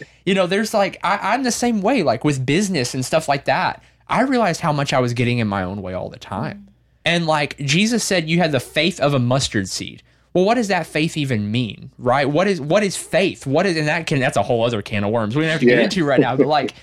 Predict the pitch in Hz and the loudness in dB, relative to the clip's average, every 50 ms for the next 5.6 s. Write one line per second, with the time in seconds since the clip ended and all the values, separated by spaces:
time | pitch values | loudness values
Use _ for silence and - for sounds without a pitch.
0 | - _ _ _ _ _ _ _ - 190 233 226 - - 233 202 165 156 185 214 | -20 _ _ _ _ _ _ _ -2 -2 -2 0 0 0 0 0 0 -2 -2 -2
1 | - 254 202 170 156 165 143 131 - - - _ _ _ _ _ - 156 196 226 | 0 0 -2 0 0 0 0 0 -2 -4 -10 _ _ _ _ _ -2 0 0 0
2 | - - 240 233 226 - 160 170 160 151 151 147 156 190 208 185 196 175 165 160 | 0 2 2 2 2 2 0 0 -2 0 0 0 0 0 0 0 -2 -2 -2 -2
3 | 147 135 135 135 131 127 120 117 113 110 - - - _ _ _ _ _ - 131 | -2 0 0 2 2 2 0 0 -2 -4 -4 -8 -10 _ _ _ _ _ -6 -2
4 | 147 165 156 135 127 135 135 139 156 180 202 190 170 135 117 - 123 131 135 135 | 0 0 0 0 0 0 0 2 2 2 2 2 0 -2 -2 0 0 2 2 2
5 | 127 113 95 - - - - - - - - | 0 0 -2 -6 -12 -16 -14 -14 -14 -14 -16